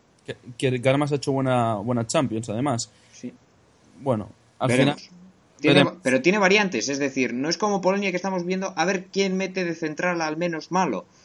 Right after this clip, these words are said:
Speaker 2: No, aquí estamos a ver quién mete al mejor.
Speaker 1: Al más bueno.
Speaker 2: Exacto.
Speaker 1: Claro, aquí es más tirada al más bueno que al menos malo. Entonces eso también,
Speaker 2: Sí.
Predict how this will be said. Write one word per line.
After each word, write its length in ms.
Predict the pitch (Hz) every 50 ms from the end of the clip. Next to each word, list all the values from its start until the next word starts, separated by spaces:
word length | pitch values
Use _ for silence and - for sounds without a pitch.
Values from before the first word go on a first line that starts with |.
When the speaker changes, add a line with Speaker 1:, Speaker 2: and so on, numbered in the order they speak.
| _ _ _ _ _ _ _ _ _ _ -
Speaker 2:
No, 100 | 175 165
aquí 120 | 151 147
estamos 360 | 160 - 196 196 202 196 196
a 60 | - 160
ver 120 | 180 180
quién 120 | - 196 196
mete 140 | 202 196 220
al 80 | 196 147
mejor. 400 | 131 123 - 156 123 - - - _ -
Speaker 1:
Al 160 | 147 143 143
más 240 | 147 160 170 131 127
bueno. 440 | 135 139 151 143 117 110 107 120 127 -
Speaker 2:
Exacto. 540 | - 135 - - 165 139 - 139 - 92 - _ _ _
Speaker 1:
Claro, 340 | - - 147 143 135 123 113
aquí 220 | 113 113 - 147 160
es 160 | 175 160 151
más 200 | 160 156 147 -
tirada 260 | - 143 127 127 123
al 60 | 123 127
más 200 | 143 160 170 143
bueno 440 | 147 147 156 180 190 196 208 220 208
que 100 | - 147
al 80 | 135 135
menos 340 | 147 156 156 147 139 - 143
malo. 360 | 143 151 147 127 110 104 110
Entonces 420 | 113 117 120 120 127 127 127 127
eso 280 | 143 139 - 175 180 170
también, 460 | - 151 135 143 147 151 160 156 - - -
Speaker 2:
Sí. 320 | - - - 139 110 -